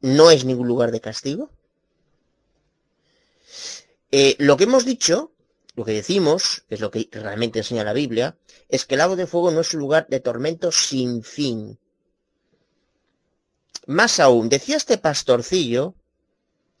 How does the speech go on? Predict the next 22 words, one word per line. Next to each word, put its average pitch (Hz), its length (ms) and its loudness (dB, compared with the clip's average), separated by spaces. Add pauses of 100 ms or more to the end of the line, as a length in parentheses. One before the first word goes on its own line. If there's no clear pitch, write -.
(140)
Rafael 131 560 0
Vargas, 135 600 -2 (1400)
que, 233 380 8
eh, 156 760 6
el 160 260 4
tormento 185 600 0
sin 180 380 -2
fin 175 460 -4
se 143 200 -4
menciona 185 720 -2
en 143 200 -2
Lucas 196 420 -4
dieciséis, 165 1000 -4 (1300)
eh, 135 680 2
versos 180 440 0
veinticuatro 160 600 0
al 160 80 2
veinticinco, 139 920 -4
si 123 120 -8
no 127 80 0
recuerdo 123 420 -2
mal. 220 280 -4